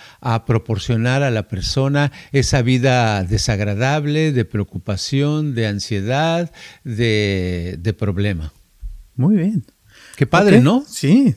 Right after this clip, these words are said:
Speaker 2: yo creo que es, es, eso es bueno para la, para terminar este año y recibir el año nuevo con esa, esas ideas y ponerlas en práctica.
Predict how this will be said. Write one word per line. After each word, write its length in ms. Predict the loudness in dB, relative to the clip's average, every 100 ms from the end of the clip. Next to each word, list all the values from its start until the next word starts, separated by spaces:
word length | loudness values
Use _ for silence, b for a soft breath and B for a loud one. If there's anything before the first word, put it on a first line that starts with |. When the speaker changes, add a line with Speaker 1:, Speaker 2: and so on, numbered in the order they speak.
| _
Speaker 2:
yo 240 | -6 0 2
creo 160 | 2
que 360 | 4 4 4 2
es, 300 | 2 2 2 0
es, 260 | 2 2 2
eso 200 | 4 2
es 140 | 0
bueno 360 | 2 4 4 4
para 380 | 4 4 4 2
la, 240 | 0 -2
para 360 | -2 0 2 0 -6 _ -10 0
terminar 400 | 4 6 6 4
este 240 | 4 4
año 360 | 4 4 2 0 B B B B
y 260 | 2 4 6
recibir 460 | 4 4 4 6
el 100 | 6
año 220 | 6 6
nuevo 340 | 6 6 4 2
con 200 | 4 6
esa, 440 | 6 4 4 2
esas 360 | 0 -2 -2 0
ideas 480 | 2 4 4 2 0
y 160 | -2
ponerlas 460 | 0 2 4 4 4
en 100 | 4
práctica. 640 | 4 2 0 -4 0 -2